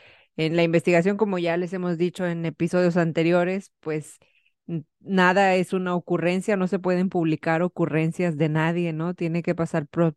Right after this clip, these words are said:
por procesos rigurosos de revisión, por pares académicos, por personas que estén trabajando en tus mismas áreas de investigación.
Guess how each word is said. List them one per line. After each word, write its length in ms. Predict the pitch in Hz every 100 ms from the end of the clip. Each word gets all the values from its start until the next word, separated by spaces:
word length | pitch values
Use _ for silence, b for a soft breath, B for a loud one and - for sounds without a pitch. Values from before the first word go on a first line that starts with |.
| _
por 240 | 165 156
procesos 580 | - 156 151 156 180 170
rigurosos 640 | 170 147 151 156 165 170
de 120 | 156 151
revisión, 640 | 147 143 - 160 160 165
por 260 | - 156 147
pares 380 | 156 156 170 -
académicos, 680 | 156 156 151 165 185 208 196
por 200 | - 143
personas 540 | - 147 156 160 170
que 120 | -
estén 300 | 156 - 160
trabajando 720 | 156 170 165 170 165 170 175 - b b b b b
en 420 | - 180 175 165 147 _ _
tus 260 | 190 170
mismas 460 | 180 180 175 185 175
áreas 440 | 170 165 180 180
de 260 | - 170 160
investigación. 920 | 156 156 - 165 160 - 175 190 226